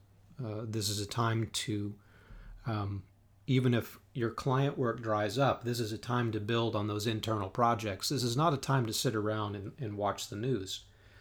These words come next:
This is a time to take action and contribute to the economy <clears throat> and prepare for the recovery.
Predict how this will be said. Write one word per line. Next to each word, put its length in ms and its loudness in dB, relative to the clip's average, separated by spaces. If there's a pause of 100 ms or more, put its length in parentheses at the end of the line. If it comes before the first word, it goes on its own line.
(260)
This 180 -2
is 120 -2
a 40 -4
time 360 0
to 80 -2
take 420 -2 (100)
action 600 0
and 160 -2
contribute 640 4
to 100 4
the 160 4
economy 600 2 (200)
<clears throat> 180 0 (1040)
and 260 0
prepare 500 6
for 340 2
the 100 -2
recovery. 520 2